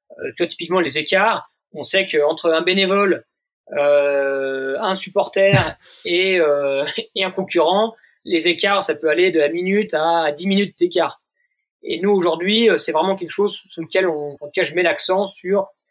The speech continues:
n'écouter que les écarts que nous, on vous donne. Parce que, en fait, euh, moi, ça me permet, avec les, enfin, nous,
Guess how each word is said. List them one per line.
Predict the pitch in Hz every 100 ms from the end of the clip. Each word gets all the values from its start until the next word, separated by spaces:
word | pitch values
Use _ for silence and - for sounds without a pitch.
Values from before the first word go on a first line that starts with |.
| _ _ _ _ _ _ _
n'écouter | 170 196 196 190 220 240
que | 214
les | 202 185
écarts | 190 214
que | 196
nous, | 170 180 226
on | 208
vous | 180
donne. | 156 139 _ _ _ _ _ _
Parce | -
que, | -
en | 156 147
fait, | 196 -
euh, | 156 147 - _ _
moi, | 160 202
ça | 202 165
me |
permet, | 160 160 175 208 214 214
avec | 165 165 170
les, | 151
enfin, | 147 139 -
nous, | 156 156 202 247